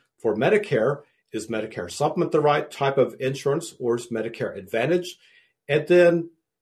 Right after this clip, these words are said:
you know, every single year when it comes to the buying options again, should I look for a different plan or should I stay where I am?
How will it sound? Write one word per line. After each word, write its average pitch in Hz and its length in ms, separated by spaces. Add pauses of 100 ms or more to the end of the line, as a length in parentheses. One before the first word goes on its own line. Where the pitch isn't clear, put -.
(220)
you 160 100
know, 160 140
every 170 240
single 160 300
year 143 260
when 143 120
it 135 100
comes 135 320
to 131 60
the 113 120
buying 123 340
options 131 440
again, 135 480 (600)
should 214 300
I 147 200
look 117 320
for 110 240
a 110 80
different 110 340
plan 120 240
or 160 60
should 160 220
I - 20
stay - 340
where 151 240
I 170 180
am? 151 120